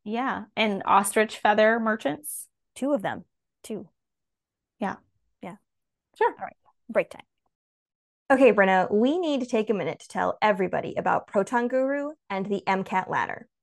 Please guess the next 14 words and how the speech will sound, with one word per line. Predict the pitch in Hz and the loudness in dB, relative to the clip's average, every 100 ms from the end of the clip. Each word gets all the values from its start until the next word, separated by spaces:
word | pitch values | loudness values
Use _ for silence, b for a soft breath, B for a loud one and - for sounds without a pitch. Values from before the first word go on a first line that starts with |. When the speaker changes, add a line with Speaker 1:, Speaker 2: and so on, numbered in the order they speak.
| _ _ _ | _ _ _
Speaker 1:
Yeah, | 277 220 160 165 | 0 2 2 0
we | 190 214 | -2 0
definitely | 214 214 220 208 196 | 0 0 -4 -6 -4
do. | 180 151 - b b b b - | -4 -4 -6 b b b b 2
It's | 233 254 | 2 4
an | 240 | 2
M | 226 233 | 4 4
cat | 269 311 311 | 4 2 0
test | - 196 202 - | 0 0 0 -2
prep | 294 - | -2 0
program | 202 175 180 185 | 0 0 -2 -2
like | 185 185 | -2 -2
no | 220 220 | 0 4
other. | 185 - - | 4 2 -4